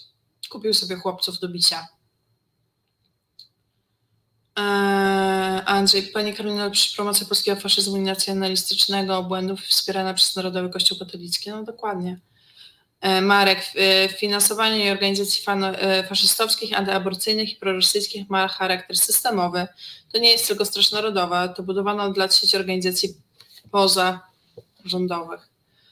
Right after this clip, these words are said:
Strasznie jest to dla mnie martwiące. I, em, wiecie, to też jedno to jest to, że jakby są finansowane organizacje, mm, faszystowskie,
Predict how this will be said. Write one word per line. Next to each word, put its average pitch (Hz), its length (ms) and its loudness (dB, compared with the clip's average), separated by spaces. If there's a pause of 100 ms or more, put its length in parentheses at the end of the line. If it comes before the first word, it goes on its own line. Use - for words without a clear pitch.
(380)
Strasznie 277 440 4
jest 196 160 4
to 190 60 0
dla 185 160 4
mnie 185 140 2
martwiące. 185 880 -2 (420)
I, 214 420 4
em, 202 800 2 (600)
wiecie, 339 240 4
to 226 120 -4
też - 500 0 (180)
jedno 294 420 2
to 277 120 -4
jest - 420 -4
to, 185 500 2 (380)
że 202 180 2
jakby 214 260 2
są 262 240 0
finansowane 220 760 -2
organizacje, 202 1000 2
mm, 190 560 -4 (360)
faszystowskie, 190 1160 0